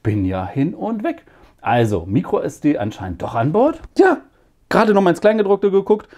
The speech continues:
Vor allem auch, ne, alles drei gleichzeitig. Wir haben zwei sim-Karten plus Micro S D. Dicke, fette Gummipunkte. Boah, ja, dann motze ich jetzt gar nicht mehr rum. Das finde ich jetzt ja wieder super. Schön, schön. Vor allem, dass ich keine sim-Karte verliere, wenn ich Micro S D nutzen möchte. Schön.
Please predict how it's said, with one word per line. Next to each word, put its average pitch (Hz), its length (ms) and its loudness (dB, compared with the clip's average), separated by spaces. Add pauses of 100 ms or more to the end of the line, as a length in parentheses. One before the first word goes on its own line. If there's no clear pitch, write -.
(140)
Vor 170 200 2
allem 170 200 2
auch, 156 280 2
ne, 170 320 0
alles 165 220 0
drei 147 160 0
gleichzeitig. 180 640 -2
Wir 147 80 2
haben 117 160 -2
zwei 175 240 0
sim-Karten 175 520 -8
plus 247 200 -2
Micro 214 240 -2
S 165 160 -4
D. 180 200 0 (480)
Dicke, 277 220 4
fette 277 260 0
Gummipunkte. 160 640 2 (100)
Boah, 349 460 4
ja, 127 100 6
dann 127 180 2
motze 320 220 -2
ich - 80 -6
jetzt 247 180 -6
gar 359 140 -4
nicht 311 140 -2
mehr 123 80 0
rum. 202 160 0
Das 92 140 -6
finde 320 160 2
ich 247 60 0
jetzt 285 140 -4
ja 302 80 -4
wieder 240 220 2
super. 247 320 -2 (260)
Schön, - 640 2
schön. 277 300 0
Vor - 140 -2
allem, 131 100 0
dass 147 160 -2
ich 160 120 -12
keine 165 260 2
sim-Karte 147 440 -4
verliere, 147 400 0
wenn 127 100 2
ich 123 80 -2
Micro 190 200 -4
S - 160 -4
D 95 100 -2
nutzen 92 300 -6
möchte. 90 300 -8
Schön. 233 580 4